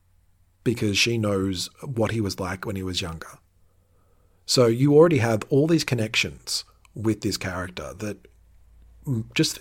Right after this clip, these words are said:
I feel he'd be a really interesting character to play, that you would have to make a lot of choices, um, just in a general D and D session, any sort of R P G session, because he would have to make that choice of, am I going out and doing this adventure?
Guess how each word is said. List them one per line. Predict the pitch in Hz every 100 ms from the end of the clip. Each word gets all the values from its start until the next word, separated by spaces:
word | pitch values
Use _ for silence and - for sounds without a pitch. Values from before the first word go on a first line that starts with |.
| -
I | -
feel | 269 220
he'd | 151
be | 127
a | 110
really | 107 113 120
interesting | 113 113
character | 104 110 101 107
to |
play, | - 110 127 - - _ _ _ _ _ -
that | 110
you | 117 110
would | 127
have | 120 120
to | 113
make | 104 107
a |
lot | 92 95 117
of | 117
choices, | 113 120 135 90 85 - -
um, | 110 95 95 98
just | 117 120
in | 113
a |
general | 95 98 104 110 107 104 - - - - - -
D | 113 113
and | 104
D | 110 131
session, | 110 85 90 90
any | 127 117 113
sort | 123 101
of | 82 - - - -
R | 131 104
P | 107
G | 98 92
session, | 95 85 98
because | 107 135
he | 113
would | 131 156
have | 175
to | 117
make | 117 123
that | 123
choice | - 170 120
of, | 110 - - - _ _ _ -
am | 147 165
I | 180
going | 175 139 123
out | 113 107
and | 101
doing | 104 110
this | 104
adventure? | 110 101 95 110 101 98